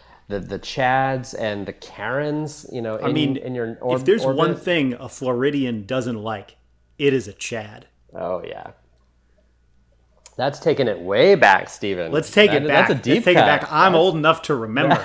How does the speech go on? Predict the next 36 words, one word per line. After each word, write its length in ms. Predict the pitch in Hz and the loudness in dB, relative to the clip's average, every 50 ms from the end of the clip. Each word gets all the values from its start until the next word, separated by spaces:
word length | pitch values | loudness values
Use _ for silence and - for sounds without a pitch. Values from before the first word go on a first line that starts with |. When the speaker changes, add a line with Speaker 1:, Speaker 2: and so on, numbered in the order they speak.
| 190 - - | -4 -4 -4
Speaker 1:
that, 160 | 185 143 - | -4 0 2
that's 380 | 202 208 - - - - - - 160 - | 2 2 2 0 -8 -8 -6 -6 -4 0
a, 320 | 160 170 160 147 143 147 - 139 135 - - - - - | 0 0 0 -2 -4 -6 -10 -14 -18 -18 -20 -20 -12 -4
that 160 | - 135 175 | -2 0 2
is 120 | 220 196 156 | 2 2 0
a 80 | 127 | -2
deep 460 | 95 73 80 82 98 127 165 160 - | -4 -6 -10 -6 -4 -4 -4 -4 -6
cut 500 | - 107 110 131 156 127 - - - - _ - | -4 0 2 2 2 2 -2 -6 -12 -20 _ -16
that, 300 | - 110 113 131 123 113 | -14 -10 -10 -10 -8 -8
that 120 | 117 110 107 | -6 -4 -2
I, 180 | 104 101 98 98 - - 98 | -2 -2 -4 -6 -8 -10 -12
that 140 | 101 98 | -8 -6
I 340 | 101 117 147 160 156 131 - - | -6 -6 -4 -4 -4 -6 -6 -10
very 340 | 90 87 90 117 120 110 95 | -12 -8 -4 -4 -2 -2 -4
much 180 | 87 82 - | -6 -10 -12
appreciate. 600 | - 90 - 98 90 - - 90 82 - - - _ _ _ _ _ _ _ _ _ _ _ _ | -12 -12 -12 -12 -12 -10 -12 -12 -12 -14 -16 -20 _ _ _ _ _ _ _ _ _ _ _ _
Speaker 2:
Yeah, 220 | 117 131 135 117 - _ _ - _ _ _ _ _ _ | -4 -4 -4 -4 -8 _ _ -20 _ _ _ _ _ _
yeah. 240 | - 120 123 107 - - _ _ _ _ _ _ _ _ _ | -8 -8 -8 -8 -10 -14 _ _ _ _ _ _ _ _ _
I'm, 180 | 131 127 131 139 - | -8 -8 -8 -8 -8
I'm, 240 | 135 131 135 135 - - | -6 -6 -6 -8 -10 -8
I'm, 220 | 131 131 135 135 131 | -8 -6 -6 -6 -6
I'm 140 | 131 135 139 | -6 -4 -4
your 120 | 127 117 | -2 -2
guy. 260 | 113 120 110 95 85 - _ _ _ _ _ _ _ _ _ _ _ _ _ _ | -4 -4 -6 -8 -10 -16 _ _ _ _ _ _ _ _ _ _ _ _ _ _
Speaker 1:
I 80 | 120 120 | -8 -6
mean, 240 | 131 135 139 131 - | -4 -4 -6 -6 -6
I 140 | - 139 147 | -8 -10 -10
feel 240 | 139 - - 208 233 | -6 -4 -2 -2 -2
like 200 | 240 233 240 - | -2 -4 -4 -4
we, 140 | 180 170 - | -4 -4 -2
I 100 | - 139 | -4 -4
wanna 240 | 147 160 180 - | -4 -4 -6 -6
be 180 | 170 175 175 175 | -4 -4 -4 -4
the 120 | 160 131 123 | -6 -8 -10
sounding 600 | - - - 123 113 117 117 113 120 110 110 95 | -12 -8 -8 -6 -6 -6 -6 -6 -8 -8 -8 -8
board 500 | 104 101 101 101 98 98 95 92 95 | -6 -6 -4 -4 -4 -6 -8 -10 -12